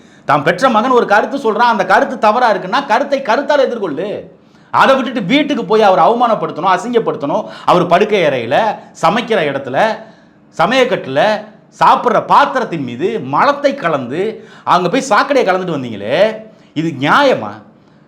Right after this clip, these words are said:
வேங்கை வயல்ல குடிக்கிற தண்ணியில மலத்தை கலந்துட்டான், அது எவ்வளவு பெரிய கேவலமோ அதுக்கு நிகரான கேவலம் தான் துப்புரவு பணியாளர்ன்ற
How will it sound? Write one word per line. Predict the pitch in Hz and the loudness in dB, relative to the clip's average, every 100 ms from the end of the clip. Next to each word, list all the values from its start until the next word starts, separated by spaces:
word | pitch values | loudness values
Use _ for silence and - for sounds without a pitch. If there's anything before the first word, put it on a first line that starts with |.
| _ 92 | _ -8
வேங்கை | 117 202 277 269 254 | -2 0 2 2 2
வயல்ல | 214 196 226 190 | 2 0 0 -2
குடிக்கிற | 214 220 - 254 180 | -4 -4 -2 -2 0
தண்ணியில | 175 196 247 240 254 | 0 0 0 0 0
மலத்தை | 190 196 247 247 | 2 2 4 0
கலந்துட்டான், | 185 202 233 233 220 170 | 2 0 2 0 0 0
அது | 143 | 0
எவ்வளவு | 170 190 262 269 | -2 2 4 2
பெரிய | 240 226 175 | 0 -4 -6
கேவலமோ | - 214 233 170 131 139 143 - - _ | -2 0 2 0 -2 -4 -4 -8 -20 _
அதுக்கு | 110 147 151 143 | -6 -6 -6 -8
நிகரான | 131 165 220 208 214 | -6 -2 0 0 -2
கேவலம் | 214 165 165 139 | -4 -4 -2 -2
தான் | 185 214 | -4 -6
துப்புரவு | 160 190 185 | -8 -4 -4
பணியாளர்ன்ற | 147 147 147 147 151 | -2 -2 -2 -4 -6